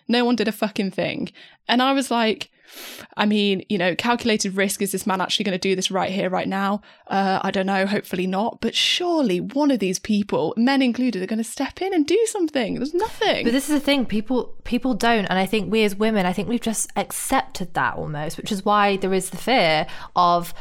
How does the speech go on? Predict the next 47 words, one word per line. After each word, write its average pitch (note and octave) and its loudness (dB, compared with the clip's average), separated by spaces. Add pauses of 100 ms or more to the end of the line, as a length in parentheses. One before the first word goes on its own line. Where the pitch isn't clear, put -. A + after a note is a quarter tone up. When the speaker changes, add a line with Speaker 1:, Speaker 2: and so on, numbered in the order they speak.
(180)
Speaker 2:
having G3+ 4
to F#3+ -2
deal F#3 2
with F#3 0
shit - -2
by E3+ 2
yourself. E3+ 2
And F3+ 2
that's - 0
why, E3 6
I F#3 4
mean, F#3+ 2 (680)
the A3 2
past, B3+ 2
like, A3+ -2
maybe A3 2 (420)
four G3+ 0
years, D4+ 2 (460)
I B3 6
would C4 4
say E4+ 2
the E4 2
past - 0
four A3 2
years, F#3 2
whenever A3 2
I G3+ 4
have G3+ 0
been F#3+ 0
harassed F#3 0
in F3+ -4
the - -4
street, - -6
providing, A#3 2 (340)
like, E3+ -4
given B3+ 4
that A#3 2
it's, G#3 0
like, G#3 0
in G3 2
the F#3+ 2
day D#3+ 2
or D#3+ 2
I've F3+ 0
not F#3+ 2
been F3 0
felt E3+ 2